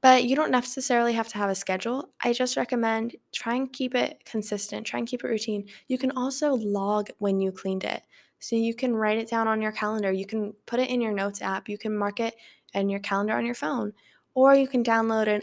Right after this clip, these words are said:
app and track it from there. I have a habit tracker called Done, and I do pay for the subscription, but I think you can get five tasks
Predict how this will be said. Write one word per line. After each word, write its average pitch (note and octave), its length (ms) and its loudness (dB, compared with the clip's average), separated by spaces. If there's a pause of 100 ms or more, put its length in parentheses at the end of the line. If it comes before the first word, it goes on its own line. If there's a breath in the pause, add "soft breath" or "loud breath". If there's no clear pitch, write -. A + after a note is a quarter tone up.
app A#3+ 400 2
and G3 340 -2
track - 300 -4
it C4 80 -2
from G#3+ 140 -2
there. G3 320 0 (100)
I A3 120 6
have C4+ 300 0
a A3+ 60 2
habit G#3 380 2
tracker A3 540 -2
called G3 380 0 (300)
Done, G3 540 2 (520 soft breath)
and G#3 300 2
I G#3+ 80 6
do G#3+ 180 2
pay B3 200 2
for B3+ 120 -2
the C4 80 2
subscription, G#3 680 -4
but B3 360 2
I G#3+ 140 2
think C4 380 -4
you C#4 80 0
can B3+ 180 -2
get A3 240 -2 (680 soft breath)
five A3 380 4
tasks - 760 -2